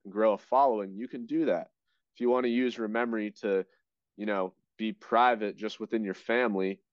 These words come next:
just post family-related content, traditions, you can do that.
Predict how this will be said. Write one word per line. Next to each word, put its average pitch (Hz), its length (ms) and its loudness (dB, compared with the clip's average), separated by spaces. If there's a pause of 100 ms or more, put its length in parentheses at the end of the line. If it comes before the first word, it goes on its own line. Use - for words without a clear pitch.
(300)
just - 300 -6
post 104 320 0
family-related 101 880 0
content, 98 540 -4
traditions, 98 680 -6
you 92 140 -4
can 107 180 -4
do 131 180 2
that. 87 280 2